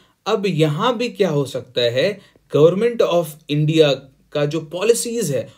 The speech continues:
उस पे डिस्कशन अब यहाँ भी हो सकता है। ठीक है, अब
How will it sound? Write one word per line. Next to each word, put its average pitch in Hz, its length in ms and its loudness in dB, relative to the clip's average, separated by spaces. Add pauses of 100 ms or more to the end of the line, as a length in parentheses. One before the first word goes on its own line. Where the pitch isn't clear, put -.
(140)
उस 165 160 -8
पे 202 140 6
डिस्कशन 147 560 -2 (120)
अब 127 200 -6
यहाँ 120 360 -6
भी 160 380 -8 (340)
हो 113 220 -8
सकता - 440 -14
है। 69 180 -18 (1700)
ठीक 123 200 -8
है, 190 300 -2 (480)
अब 220 380 -2